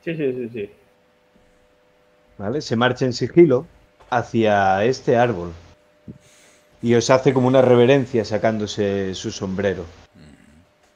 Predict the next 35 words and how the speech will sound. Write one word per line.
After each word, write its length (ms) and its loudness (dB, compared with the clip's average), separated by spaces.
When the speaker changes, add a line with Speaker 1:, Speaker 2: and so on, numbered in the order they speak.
Speaker 1:
De 100 4
acuerdo, 480 2
pues, 340 -6
dada 260 6
la 140 4
situación 500 4
y 40 4
dado 180 6
el 80 4
nerviosismo 440 2
que 180 -2
tiene 240 0
todo 140 2
el 80 0
mundo, 400 -4
eh, 520 4
tal 180 2
y 20 -4
como 200 -2
digo, 240 0
¿no? 200 -4
Pues 140 -10
esta, 760 2
estos, 1080 2
esta 200 -8
patrulla, 360 0
esta 140 -2
guardia, 260 6
por 100 0
así 80 -4
decirlo, 360 -2
esta 160 -6
parte 280 -2
del 380 -2
castillo 540 -4